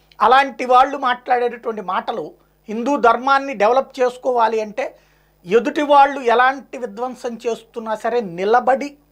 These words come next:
పోరాడి బ్రతికించడం అనేది చూస్తే మిగతా వాళ్ళకి ఆదర్శం అవుతుంది. అలా కాకుండా ఎదుటి మతాల్ని దూషించడం ద్వారా రెండు మతాల మధ్యన ఘర్షణ తీసుకొస్తే ఉపయోగం ఏంటి? అదే రాజాసింగ్ పదే పదే చేసుకొస్తుంది. ఓ గో సంరక్షణ లేకపోతే నిత్యం పూజ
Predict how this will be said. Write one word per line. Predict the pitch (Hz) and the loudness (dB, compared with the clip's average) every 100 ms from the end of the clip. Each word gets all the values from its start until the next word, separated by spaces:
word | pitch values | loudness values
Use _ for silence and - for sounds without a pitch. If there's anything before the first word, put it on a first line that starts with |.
| _ _ _ _ _ - | _ _ _ _ _ -2
పోరాడి | 190 240 262 262 269 - _ _ _ - | 2 4 6 4 0 -8 _ _ _ -6
బ్రతికించడం | 165 226 - 302 - 285 269 | -2 -2 -4 -6 -2 -2 -2
అనేది | 262 254 - 277 | -2 -4 -6 -12
చూస్తే | 247 - 302 | -14 -4 -2
మిగతా | 262 254 262 | 0 0 2
వాళ్ళకి | 262 254 | 2 2
ఆదర్శం | 226 220 214 190 | -2 -2 -6 -12
అవుతుంది. | 156 139 - | -16 -18 -8
అలా | 170 220 | -2 0
కాకుండా | 247 269 254 233 208 208 _ _ _ _ 208 | 2 0 -2 -4 -4 -4 _ _ _ _ 2
ఎదుటి | 233 294 339 | 2 2 0
మతాల్ని | 294 294 277 269 | 0 2 2 2
దూషించడం | 190 233 269 285 269 262 262 | -4 -8 -8 -8 -6 -4 0
ద్వారా | 254 247 254 | 2 2 0
రెండు | 220 226 | -2 -6
మతాల | 208 214 247 262 | -6 -4 0 0
మధ్యన | 262 214 226 | -2 -6 -8
ఘర్షణ | 185 - - 254 | -6 -10 -12 -16
తీసుకొస్తే | 226 - - - 233 _ _ - | -16 -14 -16 -12 -14 _ _ -6
ఉపయోగం | 190 262 247 233 | 0 4 4 2
ఏంటి? | 214 202 226 _ - | -6 -10 -16 _ -2
అదే | 196 269 | 2 4
రాజాసింగ్ | 240 226 240 247 226 | 4 2 -2 -4 -8
పదే | 202 220 | -4 -4
పదే | 226 202 196 | -4 -6 -8
చేసుకొస్తుంది. | 165 - 151 _ - _ _ _ _ 196 | -12 -14 -20 _ -20 _ _ _ _ -6
ఓ | |
గో | 175 214 | 2 4
సంరక్షణ | 240 262 240 240 - 233 | 4 2 0 -4 -2 -2
లేకపోతే | 214 208 208 | -2 -2 -6
నిత్యం | 196 202 247 | -8 -10 -12
పూజ | 226 226 | -12 -12